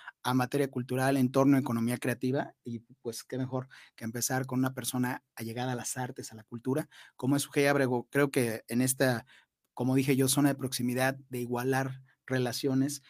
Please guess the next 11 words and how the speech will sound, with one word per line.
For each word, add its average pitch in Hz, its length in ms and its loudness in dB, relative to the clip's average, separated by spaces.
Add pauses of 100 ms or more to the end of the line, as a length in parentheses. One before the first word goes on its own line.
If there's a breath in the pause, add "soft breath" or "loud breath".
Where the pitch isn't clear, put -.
(160 soft breath)
conocimos 139 440 4
a 135 40 6
otra 131 180 2
persona 131 360 0
que 131 80 -8
a - 20 -2
lo 117 60 -4
mejor 131 260 0
los 123 160 2
medios 131 360 4
masivos 131 460 -2